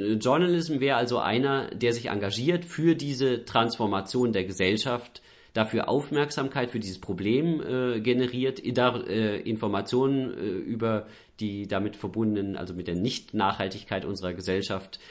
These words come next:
die damit ge-, verbundenen Probleme bereitstellt und Konzepte, äh,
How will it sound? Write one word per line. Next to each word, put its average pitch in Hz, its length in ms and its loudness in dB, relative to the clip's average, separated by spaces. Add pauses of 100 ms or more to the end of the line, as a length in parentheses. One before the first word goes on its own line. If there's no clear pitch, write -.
(160)
die 92 60 -10
damit 92 340 -2
ge-, 95 100 -4 (240)
verbundenen 90 460 -4
Probleme 120 500 4
bereitstellt 117 680 0
und 92 140 -4
Konzepte, 120 760 0 (440)
äh, 107 640 0